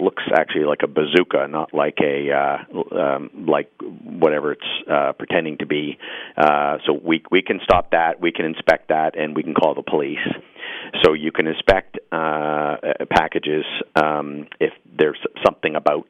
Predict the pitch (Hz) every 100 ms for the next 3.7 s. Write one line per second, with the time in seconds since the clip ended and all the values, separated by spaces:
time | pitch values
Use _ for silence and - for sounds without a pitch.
0 | - 78 71 76 73 - 85 78 76 -
1 | - - - 76 78 73 - 73 - 78
2 | - 78 71 - - - - 85 87 -
3 | 80 82 110 117 82 78